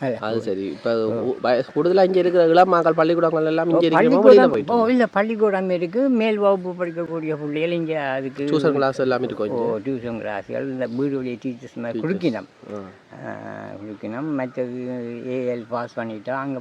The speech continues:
Speaker 2: வெளியெல்லாம் அங்க யாழ் மாவட்டத்துக்கு தான்
Speaker 1: பெரிய
Speaker 2: போகணும்.
Speaker 1: இது, அந்த
Speaker 2: ஓ,
Speaker 1: இது.
Speaker 2: ஓ, அங்க முன்ன இந்த பேர பிள்ளைய மட்டும் ஹோட்டலில் இருந்து கு-, படிக்குது.
Speaker 1: ஆ.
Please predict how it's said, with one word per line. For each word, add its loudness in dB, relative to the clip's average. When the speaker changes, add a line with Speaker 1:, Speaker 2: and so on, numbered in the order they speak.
Speaker 2:
வெளியெல்லாம் -10
அங்க -8
யாழ் -4
மாவட்டத்துக்கு -4
தான் 2
Speaker 1:
பெரிய 2
Speaker 2:
போகணும். -2
Speaker 1:
இது, -6
அந்த -8
Speaker 2:
ஓ, -6
Speaker 1:
இது. -8
Speaker 2:
ஓ, -6
அங்க -10
முன்ன -10
இந்த -8
பேர -6
பிள்ளைய -10
மட்டும் -10
ஹோட்டலில் -10
இருந்து -8
கு-, -16
படிக்குது. -8
Speaker 1:
ஆ. -4